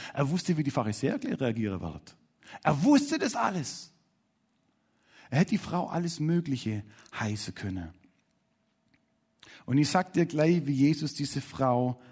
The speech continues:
anspricht. Aber zuvor finde ich es stark, wie diese Frau reagiert. Sie sucht und geht hin und bedient sich.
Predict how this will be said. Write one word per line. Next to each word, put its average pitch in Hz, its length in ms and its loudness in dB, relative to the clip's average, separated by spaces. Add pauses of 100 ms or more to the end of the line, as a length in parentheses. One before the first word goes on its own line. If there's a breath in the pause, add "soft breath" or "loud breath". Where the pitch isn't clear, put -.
(140 loud breath)
anspricht. - 760 -6 (1160)
Aber 135 240 0
zuvor 175 760 2 (1080 soft breath)
finde 156 300 2
ich - 80 -4
es 139 120 -4
stark, 151 440 -2
wie 147 60 2
diese 143 260 -2
Frau 139 440 0
reagiert. 104 800 -2 (920)
Sie - 240 -4
sucht - 640 -2 (160 soft breath)
und 131 140 0
geht 123 220 2
hin 120 420 0 (100)
und 127 140 -2
bedient 113 400 0
sich. - 440 -12